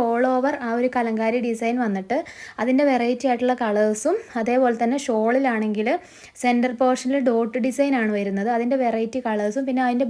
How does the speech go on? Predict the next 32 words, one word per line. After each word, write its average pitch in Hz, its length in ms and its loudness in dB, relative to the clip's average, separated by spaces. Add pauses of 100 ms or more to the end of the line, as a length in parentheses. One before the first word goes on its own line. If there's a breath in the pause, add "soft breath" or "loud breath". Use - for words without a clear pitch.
ബോർഡറിൽ, 226 380 0 (100)
ഷാളിൻ്റെ 233 480 -2
ബോർഡറിലായിട്ട് 214 640 0 (500 loud breath)
ആ - 20 4 (140)
ഒരു 277 200 4
മെറ്റീരിയലിൻ്റെ 254 600 0
കളറിൽ 214 300 0 (140)
തന്നെ 220 280 -2
ആ 226 120 -2
ഒരു 269 160 -2
കലങ്കാരി 226 540 0
ഡിസൈൻ, 220 280 -2 (120)
ഏത് 254 160 2 (220)
ഡിസൈനാണോ, 240 580 -2 (520 loud breath)
ഏത് 254 180 4
കളറാണോ 226 480 2
വരുന്നത് 214 300 0 (180)
അതേ 240 140 2 (100)
ഡിസൈൻ 240 300 0 (100)
തന്നെ 202 240 -2 (180)
അതിൻ്റെ 233 320 -2
ബോർഡറിലും 226 540 -2 (200)
വന്നിട്ടുണ്ട്. 226 440 -4 (420 loud breath)
സെൻറ്റർ 247 400 0
പോർഷനിലാണെങ്കിൽ 254 760 0 (120)
ഡോട്ട് 226 280 -2
ഡിസൈൻ, 240 280 -2 (120)
ചെറിയ 220 240 0
ചെറിയ 233 240 -2 (120)
ഡോട്ട്സും 208 420 -4
ഇതാ 220 180 -2
ഇതുപോലെ 214 360 -2